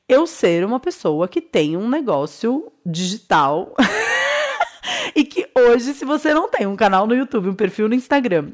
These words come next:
Facebook tá meio caidão, mas se você não tem um perfil no Instagram, um canal no YouTube, e você não tem um site, você não é ninguém no mundo. E aí, eu, há muitos anos, muitos anos, desde dois mil e treze, quando eu participei do meu primeiro treinamento no Google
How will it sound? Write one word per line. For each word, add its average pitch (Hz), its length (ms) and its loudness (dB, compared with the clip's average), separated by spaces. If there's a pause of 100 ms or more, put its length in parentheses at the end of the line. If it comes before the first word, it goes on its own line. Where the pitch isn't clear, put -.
Facebook 269 420 -6
tá 285 120 -2
meio 240 160 -2
caidão, 185 360 0
mas 180 140 -4
se - 80 -14
você 262 180 -2
não 349 180 0
tem 220 180 -4
um 196 80 -4
perfil 214 280 -4
no 254 60 -2
Instagram, 254 480 -2
um 185 100 -6
canal 240 320 2
no 262 100 0
YouTube, 165 540 -4 (400)
e 247 120 4
você 302 200 0
não 302 120 0
tem 254 120 -2
um 196 80 -6
site, 233 380 0
você 254 160 -2
não 294 160 2
é 311 60 4
ninguém 330 520 2
no 285 80 4
mundo. 139 520 -4 (520)
E 240 140 6
aí, 247 640 6
eu, 202 520 2
há 208 80 0
muitos 214 760 0
anos, 190 480 4
muitos 220 420 -2
anos, 143 240 -2
desde 240 340 -2
dois 214 220 0
mil 220 120 0
e - 20 -4
treze, 175 480 -2
quando 165 200 -4
eu 160 60 -2
participei 160 420 -4
do 156 100 -8
meu 165 100 -2
primeiro 180 320 -4
treinamento 180 640 0
no 160 100 2
Google 143 420 -2